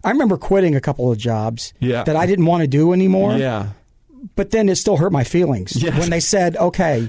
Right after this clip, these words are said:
Speaker 2: Yeah.
Speaker 1: Like, even when I said, "You know, I think I'm done here," they go, "Okay, we agree." Whoa, whoa, whoa. Well, you're supposed to beg.
Speaker 2: <laughs>
Speaker 1: I want, you're, you're supposed to want me to stay.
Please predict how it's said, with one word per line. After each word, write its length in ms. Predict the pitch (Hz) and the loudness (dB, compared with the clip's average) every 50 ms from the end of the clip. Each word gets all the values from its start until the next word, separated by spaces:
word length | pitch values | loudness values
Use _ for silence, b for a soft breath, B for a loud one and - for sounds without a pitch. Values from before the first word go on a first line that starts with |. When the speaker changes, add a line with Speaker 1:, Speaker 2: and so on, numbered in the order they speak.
| - - | -4 -4
Speaker 2:
Yeah. 360 | 180 196 226 262 277 233 143 | -2 -2 0 0 -2 -2 0
Speaker 1:
Like, 160 | 117 220 - 233 | -2 0 0 0
even 120 | 247 247 | 0 2
when 80 | 247 226 | 0 0
I 40 | 202 | 0
said, 180 | 202 - 208 | -2 0 0
"You 60 | 214 208 | 2 2
know, 120 | 226 220 | 2 2
I 80 | 214 190 | 2 2
think 180 | - 226 - | 0 -2 0
I'm 140 | 208 185 160 | 0 0 0
done 180 | 180 180 165 156 | 0 2 2 2
here," 120 | 151 131 | 2 2
they 100 | 147 147 | 0 0
go, 120 | 147 160 165 - 185 | 0 0 0 0 0
"Okay, 200 | 185 202 180 170 | 0 2 0 2
we 120 | 160 180 | 2 2
agree." 260 | 175 156 175 175 143 B B B B B - | 2 2 2 0 0 B B B B B 0
Whoa, 120 | 214 262 | 0 2
whoa, 140 | 269 285 285 240 | 4 4 4 4
whoa. 120 | 202 175 | 4 2
Well, 180 | 147 156 185 170 214 226 | 2 0 0 0 2 2
you're 160 | 214 247 247 | 2 0 0
supposed 300 | 220 - - - 269 - | 0 -2 -2 -2 -2 -2
to 100 | 226 160 | -2 -2
beg. 360 | 123 - 214 254 277 277 185 - 120 - | 0 0 0 2 2 0 0 -2 -4 -8
Speaker 2:
<laughs> 120 | - - | -8 -6
Speaker 1:
I 140 | - 180 240 | -2 0 2
want, 260 | 294 349 349 247 214 | 2 2 2 4 4
you're, 180 | 214 262 294 349 | 4 4 4 4
you're 160 | 339 339 254 | 2 2 2
supposed 220 | - 359 - - | 2 2 0 0
to 80 | 277 254 | 0 0
want 260 | 240 262 269 262 254 | 2 2 2 4 4
me 120 | 269 285 254 | 4 4 2
to 120 | 226 - | 0 0
stay. 560 | - - 269 285 349 370 359 320 147 127 107 | 0 -2 0 2 2 2 4 2 2 0 -2